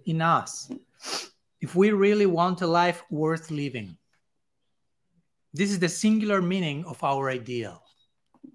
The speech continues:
Hmm. I love how Srila Sridhar Maharaj speaks. <laughs> Can I repeat the quote again? This says, "A radical change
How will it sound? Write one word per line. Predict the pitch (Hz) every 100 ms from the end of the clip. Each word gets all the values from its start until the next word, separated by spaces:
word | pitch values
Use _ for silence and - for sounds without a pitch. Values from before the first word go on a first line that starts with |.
| _
Hmm. | 135 120 110 98 - _ _ _ _ _ _ _ _ _ -
I | 127
love | 127 127
how | 131
Srila | 120 - 123
Sridhar | 123 143
Maharaj | 135 143
speaks. | 123 - - 160 - - - -
<laughs> | _
Can | 190 - 185 - - - - - - - - _ 139
I | 139
repeat | 135 131 139
the | 135
quote | 135 151 147
again? | 139 180 202 - - - - 180 _ _ 175 _ _ _ _ _ _ _ _ _ _ _ - - _ _ -
This | 131 131
says, | - 143 139 139 - _
"A | 160
radical | 160 175 196 196 190
change | 170 - 175 139 135 - -